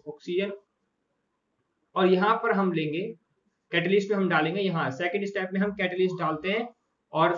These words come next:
फ़ोर हंड्रेड फिफ्टी डिग्री यहाँ पर form होगा क्या आपका? देखो टू एस ओ टू है, तो सल्फर भी यहाँ पे टू ही होंगे और एस ओ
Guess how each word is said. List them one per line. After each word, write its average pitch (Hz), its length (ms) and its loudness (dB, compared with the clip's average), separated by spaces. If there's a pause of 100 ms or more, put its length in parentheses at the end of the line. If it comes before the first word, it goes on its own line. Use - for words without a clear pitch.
फ़ोर 226 520 8
हंड्रेड 170 640 -4 (520)
फिफ्टी 190 400 -2
डिग्री 175 180 0 (540)
यहाँ 180 180 6
पर 202 140 4
form 190 200 4
होगा 190 180 4
क्या 196 140 2
आपका? 208 340 2 (400)
देखो 165 220 2 (120)
टू 208 180 6
एस 190 200 0
ओ 196 60 0
टू 214 200 2
है, 220 80 6 (640)
तो 175 100 0
सल्फर 180 360 2
भी 190 120 4
यहाँ 180 180 0
पे 185 100 2
टू - 1400 -2
ही 196 120 2
होंगे 196 240 2
और 190 240 0
एस 175 300 -2
ओ 175 120 2